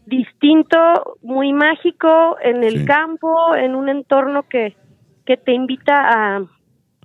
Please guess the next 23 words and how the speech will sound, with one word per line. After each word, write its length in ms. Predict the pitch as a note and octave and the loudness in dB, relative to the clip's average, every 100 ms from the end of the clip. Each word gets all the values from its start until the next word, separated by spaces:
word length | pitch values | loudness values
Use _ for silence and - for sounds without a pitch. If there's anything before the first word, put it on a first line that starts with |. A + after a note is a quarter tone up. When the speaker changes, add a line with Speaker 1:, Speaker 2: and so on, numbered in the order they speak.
| _ _ _ - | _ _ _ -4
Speaker 1:
a 80 | A3 | -4
explorar 560 | - - A#3+ A3 A#3 B3+ | -4 -6 -2 2 2 -2
mucho 260 | C4 - | -6 -8
tu, 240 | - B3+ A3 - | -6 -8 -6 -2
Speaker 2:
Claro. 320 | E2+ D2+ C#2 | 0 0 -2
Speaker 1:
tu 100 | B3 | -4
interior. 560 | A3+ A#3+ A#3+ B3 C#4 G4 | 0 0 0 2 2 0
Speaker 2:
Y 80 | G3 | -2
además 260 | G3+ G#3 | -2 0
te 80 | - | 2
va 80 | B2+ | 2
a 40 | |
ayudar, 360 | B2+ B2 A#2+ B2+ A#2 - | 4 2 2 2 0 -2
ayudar 340 | G2+ G2 A2 A#2 | 0 2 2 2
a 60 | |
ser 180 | - A#2 | 0 0
mejor 320 | G#2 F#2+ C3 | -2 0 0
persona 440 | B2+ A2 B2+ B2 G#2+ | 0 -4 -4 -2 0
en 80 | G#2 | -2
esta 220 | G#2+ G#2 | -2 0
vida, 260 | F#2 F2+ D2 | 2 0 -2
mi 140 | C#2+ | -4
Normis. 500 | C#2 C2 - - | -4 -6 -10 -16